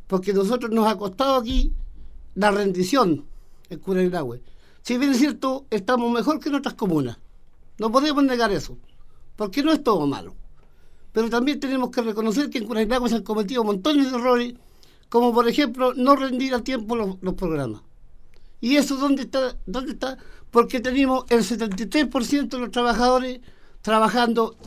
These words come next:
en, en otras faenas. La gente dice, "¿Y qué hacen los parásitos?", como dijo mi compañero, porque eso es verdad que lo quiero así.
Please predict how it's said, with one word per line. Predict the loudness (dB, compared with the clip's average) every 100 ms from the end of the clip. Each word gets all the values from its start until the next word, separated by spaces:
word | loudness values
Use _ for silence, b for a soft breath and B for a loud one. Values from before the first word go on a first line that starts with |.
| 0
en, | 2 2 0
en | 2
otras | 2 0 -2
faenas. | -2 0 2 0 -8 -16 -18 -18 -18 -18 -20 -20 -20 -20 -20 -20 -18
La | -4 0
gente | 0 0 -2
dice, | -2 0 0 -2
"¿Y | -4
qué | 4
hacen | 4 4
los | -2
parásitos?", | 4 4 6 4 2 -2
como | 0 -2
dijo | 0 0
mi | 0
compañero, | -2 -2 -2 -2 -4
porque | -4
eso | -4
es | -2
verdad | -2 0 -2
que | -2
lo |
quiero | -2 -2
así. | -4 -6